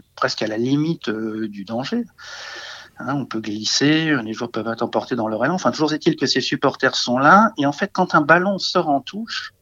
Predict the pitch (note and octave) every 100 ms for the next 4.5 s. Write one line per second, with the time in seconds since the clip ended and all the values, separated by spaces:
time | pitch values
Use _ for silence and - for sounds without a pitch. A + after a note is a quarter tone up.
0 | _ C#3+ C#3+ - F3+ E3+ D#3+ G#3 - C#3+
1 | C#3 D3 C#3+ - C#3+ D3+ D3+ B2+ C#3 E3
2 | D3+ E3 E3 D3 - B2+ A2+ - A#2+ -
3 | B2 A#2+ - B2 G#2+ C3 B2+ A#2 A2 -
4 | A2+ D3 F3+ F#3+ E3